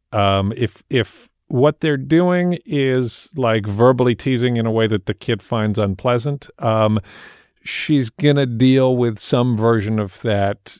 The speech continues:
at school. She's gonna deal with some version of that in all kinds of different environments. Um, y-, you don't have to like it. You don't have to tell her to like it. And you can absolutely sympathize with her feelings that she hates it and wants it to stop.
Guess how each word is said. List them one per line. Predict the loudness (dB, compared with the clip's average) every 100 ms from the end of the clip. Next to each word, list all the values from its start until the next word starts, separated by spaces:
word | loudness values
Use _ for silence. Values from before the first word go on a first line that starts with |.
| _
at | -10 -10
school. | -6 -2 0 0
She's | -2 -6
gonna | -2 -2
deal | 0 -2 -2
with | -4
some | -6 -6 -4
version | -2 -4 -4
of | -6
that | -4 -2
in | -2 -4
all | -4
kinds | -6 -8 -8
of | -10
different | -10 -10 -10
environments. | -6 -4 -2 -2 -2 -4 -8 -14 -12 -4
Um, | 0 2 0 -2 -8 -20 -20 _ _ -20
y-, | -20 -6
you | -2 2
don't | 4 4
have | 2 0
to | -2
like | 2 0 0
it. | -2 -2
You |
don't | -2 -2
have | -4
to | -6
tell | -4 -2
her | -2 0
to | 0
like | 0 0
it. | 0
And | 0 0
you | -2
can | -2
absolutely | -2 -2 -4 -2 -2 -2 -6
sympathize | -4 -4 -4 -4 -2 -2 -4
with | -8 -6
her | -2 0 0
feelings | -4 -10 -4 0 0 -2 -6
that | -10 -12
she | -16 -10 -8 -8 -10 -10
hates | -6 -6 -6
it | -8
and | -6
wants | -6 -6 -10
it | -14
to | -14
stop. | -10 -4 -4 -4